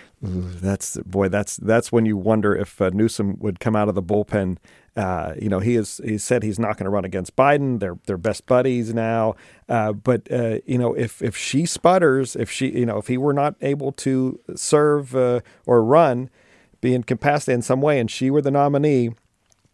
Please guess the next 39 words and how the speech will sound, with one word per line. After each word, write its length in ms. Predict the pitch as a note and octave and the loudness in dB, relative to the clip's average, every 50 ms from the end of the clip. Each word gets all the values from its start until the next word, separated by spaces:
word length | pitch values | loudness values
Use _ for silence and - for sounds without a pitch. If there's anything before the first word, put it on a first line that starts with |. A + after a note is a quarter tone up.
| _ _ _ - - - _ | _ _ _ -20 -20 -10 _
and 180 | - A#2+ A#2 G#2+ | -2 -2 0 0
she 160 | - - C3+ | 0 0 2
were 120 | D3 D3 | 4 2
in 60 | C3+ B2 | 2 0
trouble, 540 | - - D#3+ E3+ C#3+ A#2+ A#2 G#2+ - - _ _ _ _ - | 0 2 2 2 4 4 4 4 2 -4 _ _ _ _ -6
and 140 | A#2+ A#2+ A2+ | -4 -4 -4
who 320 | - - - - - D#3+ | -4 -8 -4 0 2 2
would, 240 | F#3 F3+ E3+ E3 D#3 - _ | 2 4 0 0 0 -4 _
that's 400 | - B2 C#3+ D3 F3+ - - - | 0 2 4 4 4 2 2 0
when 100 | C#3+ B2+ | 2 2
you 80 | B2 | 4
might 220 | A#2+ A#2+ A2+ A#2 A2+ | 2 2 0 -2 -2
see 160 | - A#2 A2 | -2 -4 -4
people 320 | - - A#2 G#2+ - A2+ | -2 -4 -6 -2 0 -2
stepping 480 | G#2 - - - A2+ A2 - G#2+ G#2+ G#2+ | -2 0 0 -2 -2 0 0 -2 -2 0
up, 160 | G#2 G#2+ G#2 - - | 0 -2 -2 -2 0
other 220 | - A#2+ A#2+ A#2 | 0 2 2 2
Democrats 560 | G#2+ G2+ A2+ A2 A2 G#2 - A2 G#2 G2+ - | 2 2 0 0 0 -2 0 -2 -2 -2 -2
stepping 320 | - - G#2+ G#2 - G#2+ G#2 | -2 -4 -2 -2 0 -2 -2
up 120 | G2 - - | -2 -4 -4
to 80 | G2+ G2 | -4 -2
run 140 | G#2+ G#2 | 0 -2
against 360 | G2 F2+ F#2+ G2+ G#2 F#2+ - - | 0 0 -2 -2 -2 -4 -6 -6
her. 100 | F#2+ F2+ | -6 -6
But 280 | F#2 - G#2+ G2 E2+ - _ _ _ - - - _ _ - | -2 -2 -2 -2 -2 -6 _ _ _ -20 -20 -20 _ _ -2
until 340 | - A2 - - C#3 C3 A#2+ | -2 -2 4 6 6 6 6
then, 400 | G#2+ B2 A#2 A2+ G#2+ G#2 G#2 - _ | 4 2 2 2 0 -4 -6 -10 _
you, 360 | - - D#3 D3 C#3 C#3 - D3 | -16 -14 -8 -4 -4 -4 -4 -4
you 180 | F3 D3+ D3+ | -4 -4 -2
know, 220 | D3 C3+ A#2 A2 A2+ _ _ | 0 0 0 -2 -4 _ _
not, 240 | C#3 C#3+ D3 D3 - - | -6 -4 -4 -4 -4 -8
not 320 | - - B2 C3+ C3 A#2+ - | -12 -4 -2 -2 -2 -2 -4
the 80 | G#2 | -10
first 300 | - - G#2+ G#2 G2 - | -6 -2 -4 -4 -2 -2
black 260 | - G2+ F#2+ G2 - | -4 -4 -4 -4 -6
woman, 340 | - G#2 G2+ G#2 G2+ G2 F#2 - _ _ _ - _ _ _ - | -4 -4 -4 -2 -4 -6 -8 -10 _ _ _ -20 _ _ _ -8
uh, 200 | F#2+ F#2 F2+ - - | -6 -6 -6 -8 -10
first 280 | - - B2+ A2+ G#2+ - | -6 -4 -4 -4 -2 -2
Southeast 440 | A2+ G#2 G2+ - G#2 F#2+ F2+ - | -6 -6 -6 -6 -12 -12 -12 -14